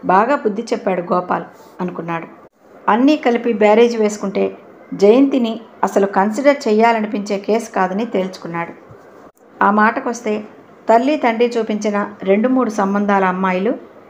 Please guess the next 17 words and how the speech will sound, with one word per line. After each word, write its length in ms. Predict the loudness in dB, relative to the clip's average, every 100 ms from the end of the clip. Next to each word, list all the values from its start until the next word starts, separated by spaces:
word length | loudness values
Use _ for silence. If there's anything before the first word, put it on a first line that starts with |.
| -20 2
జయంతి 380 | 4 4 2
కన్నా 260 | -2 -2 -2
బాగానే 500 | 0 0 2 0 -2
ఉన్నా 300 | -4 -4 -6 -12 -20 -20 -4 -2
తనకి 200 | 0 -2
నచ్చలేదనేశాడు. 1000 | -2 -2 -2 -2 -2 -4 -6 -8 -10 -10 -18 -20 -20 _ -20 -6 0
కర్మ, 340 | 2 0 -6 -12 -20 -20 -14 -2
ఎందుకో 320 | 0 2 2
గాని 340 | 2 2 0 -8 -18 -20 -20 -2 2
తెలుగు 240 | 2 2
వాళ్ళలో 520 | 2 2 2 0 -2 -4 -18 -20 -8 0
ఆట్టే 400 | 0 0 -2 0
రంగు 500 | 0 0 0 -2 -4 -10 -2
పొడవు 260 | 0 2 0
ఉన్న 320 | -2 -2 -4 -4
అమ్మాయిలే 440 | -2 0 0 -2
కనపడరు 580 | -2 -2 -2 -2 -4